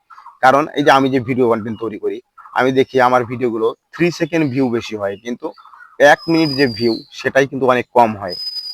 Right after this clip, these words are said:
যদি সবাই যেরকম বলে যে, "আমি সম্পূর্ণ ভিডিও দেখি", যদি সবাই যদি সম্পূর্ণ ভিডিও দেখে, এখান থেকে তো দেখার অপশন আছে কে সম্পূর্ণ ভিডিও দেখেছে বা কয়জন দেখেনি,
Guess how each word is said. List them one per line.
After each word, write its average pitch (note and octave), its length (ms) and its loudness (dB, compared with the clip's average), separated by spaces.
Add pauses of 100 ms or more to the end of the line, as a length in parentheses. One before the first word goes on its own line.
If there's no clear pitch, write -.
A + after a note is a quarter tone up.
যদি D3 340 4
সবাই C#3 320 4 (260)
যেরকম B2+ 320 0 (140)
বলে A2+ 240 2
যে, G#2+ 100 -6
"আমি A2+ 120 -4
সম্পূর্ণ B2+ 420 -6
ভিডিও G#2 280 -6
দেখি", G2 280 -12
যদি G#2+ 160 -14
সবাই A2+ 320 -2
যদি C3 180 -6
সম্পূর্ণ C3+ 360 -4
ভিডিও B2+ 220 0
দেখে, G#2+ 300 -6 (400)
এখান F3 240 -2
থেকে E3 180 0
তো D3 100 -4
দেখার D3 260 4
অপশন C#3 340 4
আছে A#2+ 200 -2
কে B2+ 180 -4
সম্পূর্ণ C3+ 400 -4
ভিডিও B2+ 240 -2
দেখেছে A#2+ 460 -8
বা A2 120 -2 (200)
কয়জন A#2+ 340 -2
দেখেনি, A#2 400 -2